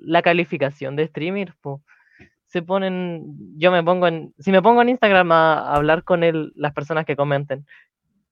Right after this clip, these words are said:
es lo mismo que Youth Chatting, po. Así que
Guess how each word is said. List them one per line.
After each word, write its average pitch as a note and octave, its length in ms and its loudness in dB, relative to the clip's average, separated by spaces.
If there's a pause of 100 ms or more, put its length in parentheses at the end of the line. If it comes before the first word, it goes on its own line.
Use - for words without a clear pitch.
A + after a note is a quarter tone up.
(360)
es F3 180 4
lo F3+ 140 4
mismo G#3 260 2
que G#3 140 2
Youth A3 160 0
Chatting, A3 400 0
po. D3+ 280 -2 (480)
Así D#3+ 320 -6
que F3+ 420 0